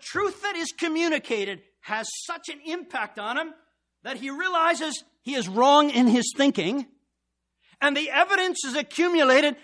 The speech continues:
until he is convinced of the truth. And then what happens? It says he falls down on his face. What does it say in verse twenty-six? Verse twenty-five, rather. "And thus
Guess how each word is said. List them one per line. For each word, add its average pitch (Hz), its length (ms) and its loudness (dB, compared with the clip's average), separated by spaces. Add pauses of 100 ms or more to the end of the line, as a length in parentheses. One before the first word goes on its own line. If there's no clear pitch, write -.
(160)
until 320 560 2
he 294 160 2
is 269 140 0
convinced 269 640 -2
of 233 100 0
the 247 100 -2
truth. - 360 0 (220)
And 190 140 -8
then 226 120 -6
what 233 120 -6
happens? 208 600 -10 (1500)
It 147 120 -20
says 220 180 -14
he 226 80 -14
falls 254 440 -12
down 240 200 -14
on 233 80 -18
his 208 140 -20
face. - 500 -20 (1300)
What 226 100 -18
does 254 100 -20
it - 120 -20
say 240 120 -18
in 220 120 -18
verse 220 140 -18
twenty-six? 240 480 -20 (1600)
Verse 160 120 -16
twenty-five, 180 480 -12
rather. 202 300 -10 (580)
"And 185 180 -14
thus 262 160 -6